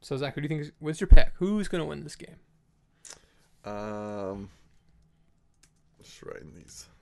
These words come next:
Speaker 2: lines in there. Minus three and a half. Got it. Um, I really want Washington to win.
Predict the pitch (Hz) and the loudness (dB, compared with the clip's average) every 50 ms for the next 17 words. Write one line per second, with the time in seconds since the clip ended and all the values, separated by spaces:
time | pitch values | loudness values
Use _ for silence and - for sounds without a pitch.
0 | - - - 82 87 80 73 73 55 58 - - 52 50 57 62 64 73 90 104 | -20 -20 -20 -20 -18 -18 -18 -18 -20 -20 -20 -20 -20 -20 -20 -20 -20 -20 -20 -20
1 | - _ _ - - - _ _ _ _ _ _ _ _ _ _ _ - - - | -20 _ _ -20 -20 -20 _ _ _ _ _ _ _ _ _ _ _ -20 -20 -20
2 | _ - - - - - _ _ _ - - 78 - - _ - - - - _ | _ -20 -20 -20 -20 -20 _ _ _ -20 -20 -20 -20 -20 _ -20 -20 -20 -20 _
3 | _ _ _ - - - - - - 104 110 - - - - - _ _ _ _ | _ _ _ -20 -20 -20 -20 -20 -20 -20 -20 -20 -20 -20 -20 -20 _ _ _ _
4 | _ _ _ _ - - _ _ _ _ - 78 78 71 92 123 135 - - - | _ _ _ _ -20 -20 _ _ _ _ -14 -14 -12 -10 -10 -10 -12 -12 -16 -20
5 | - - - - - - - - 101 98 95 98 98 98 95 95 95 110 107 - | -20 -20 -20 -20 -20 -20 -18 -14 -14 -12 -12 -12 -12 -14 -14 -16 -18 -18 -20 -20
6 | - _ _ _ _ _ - - - - _ _ _ _ _ _ _ _ _ _ | -20 _ _ _ _ _ -20 -20 -20 -20 _ _ _ _ _ _ _ _ _ _
7 | _ - - - - - - - - - - - - 120 120 120 113 107 104 107 | _ -20 -20 -20 -20 -20 -20 -20 -20 -20 -20 -18 -12 -10 -8 -8 -8 -6 -4 -2
8 | 110 113 127 131 127 120 113 104 98 87 92 87 80 - - - 101 101 113 120 | -2 0 -2 -2 -4 -6 -8 -10 -10 -10 -12 -12 -14 -14 -14 -16 -16 -14 -14 -14
9 | 113 123 135 135 - - 117 120 120 139 156 | -14 -14 -16 -16 -14 -14 -14 -12 -14 -16 -16